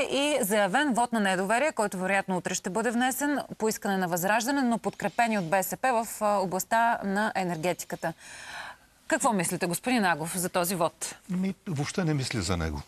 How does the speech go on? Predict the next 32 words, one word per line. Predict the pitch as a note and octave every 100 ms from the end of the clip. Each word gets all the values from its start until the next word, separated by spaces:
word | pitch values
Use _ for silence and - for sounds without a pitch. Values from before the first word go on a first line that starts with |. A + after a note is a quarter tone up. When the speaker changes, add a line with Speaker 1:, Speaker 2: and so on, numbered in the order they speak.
| - -
Speaker 1:
<laughs> | G#3+ A#3+
Въобще | A3+ A#3+ G#3+ C#4
не |
мислите | C#4 E4+ G3+ F#3+
за | F3+
него? | F#3+ F3+ F3 - A#2
Speaker 2:
Не. | -
Speaker 1:
Чисто | E4 E4
математически | D#4 C4+ A#3+ A#3 D#4 D#4+ - D4+
изглежда, | C#4+ A3+ A#3 A3
че | C#4 D4+
той | D4
няма | C#4+ C#4 A#3+
да | F#3 F3
бъде | D#3+ F3
Speaker 2:
Обречен, | D#3+ C#3 A#2+
Speaker 1:
успешен. | G#2 - C#3
Speaker 2:
обречен. | A2+ G2+ G2+ - G#2+ C3 - - - - -
А, | B2+ A2+ - _
като | - -
гледате | A2+ B2 G#2+ E2+ G2 G2 F2
числата, | - - F#2+ - G2+ A2
те | - A2+ G#2
са | G2 A#2
достатъчно | F#2 - G2 - G2
красноречиви, | - F#2 - F#2 E2+ C3+ C3+
така | B2+ - B2+
че | - B2+
не | A#2+ A2
мисля | A#2 A2+ G2+
за | E2+ D#2+
него. | D#2 C#2